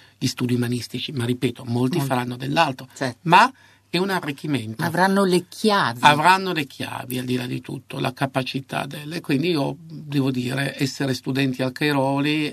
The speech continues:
Speaker 1: ha, ha un valore, ecco, proprio io lo vedo, eh, i nostri ragazzi hanno tutti un grosso senso di appartenenza, eh, hanno capacità di estro,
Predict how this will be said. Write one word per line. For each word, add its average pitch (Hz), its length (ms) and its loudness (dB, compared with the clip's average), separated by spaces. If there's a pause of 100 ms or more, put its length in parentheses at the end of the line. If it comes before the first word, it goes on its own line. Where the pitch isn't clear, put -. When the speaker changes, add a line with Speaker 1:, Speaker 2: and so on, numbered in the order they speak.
Speaker 1:
ha, 127 280 -4 (580)
ha 165 120 6
un 180 220 2
valore, 147 760 0
ecco, 127 220 -4
proprio 139 320 -2
io 143 180 0
lo 131 160 0
vedo, 147 460 0 (400)
eh, 156 420 -10
i 151 120 -6
nostri 143 520 2
ragazzi 151 720 2
hanno 139 300 2
tutti 151 520 -2 (320)
un 127 120 4
grosso 147 360 0
senso 131 500 0
di 123 360 -2 (360)
appartenenza, 120 1300 -2 (380)
eh, 151 640 -8
hanno 143 500 6
capacità 127 640 -4
di 120 160 0
estro, 170 480 -2